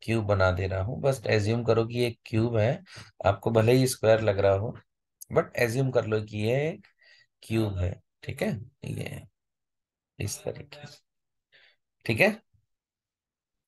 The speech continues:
अब इस तरीके के क्यूब को एक साइड से रख दिया, मतलब अगर हम देखें तो इस तरीके का क्यूब हमने आगे और, और ज्वाइन करके रख दिया है, ठीक है,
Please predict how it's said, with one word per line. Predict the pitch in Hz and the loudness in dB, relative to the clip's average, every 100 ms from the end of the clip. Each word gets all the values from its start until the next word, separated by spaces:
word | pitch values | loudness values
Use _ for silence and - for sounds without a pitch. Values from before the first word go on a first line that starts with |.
| _ _ - - - | _ _ -20 -8 6
अब | 160 - - | 6 6 0
इस | 196 - | 0 4
तरीके | 160 135 127 120 | 6 6 4 0
के | 107 - 107 175 | 0 -2 0 0
क्यूब | 185 147 151 | 0 0 2
को | - 147 | 2 2
एक | 147 | 2
साइड | - 123 117 | 4 2 2
से | 120 | 0
रख | 101 | -2
दिया, | 95 98 92 | -2 -4 -4
मतलब | 90 92 90 | -2 -4 -4
अगर | 92 95 | -2 0
हम | 98 101 | 0 0
देखें | 95 92 92 92 127 185 - - - _ - | 0 -2 0 0 -2 -6 -18 -20 -20 _ -2
तो | 95 95 95 98 98 | 0 2 2 0 0
इस | 113 107 | -2 0
तरीके | 101 98 95 | -2 0 -2
का | 95 92 - | -2 -4 -8
क्यूब | - 104 92 | -4 -2 0
हमने | 90 90 117 226 - - _ - | 0 2 2 0 -6 -18 _ 0
आगे | 95 98 90 | 2 2 4
और, | 101 | 4
और | 98 120 131 | 6 8 6
ज्वाइन | 110 113 110 | 6 2 2
करके | 104 92 92 | -2 -4 -4
रख | 87 | -6
दिया | 90 98 90 | -10 -10 -10
है, | 87 - _ _ _ - | -10 -14 _ _ _ -14
ठीक | - | -10
है, | 220 | -10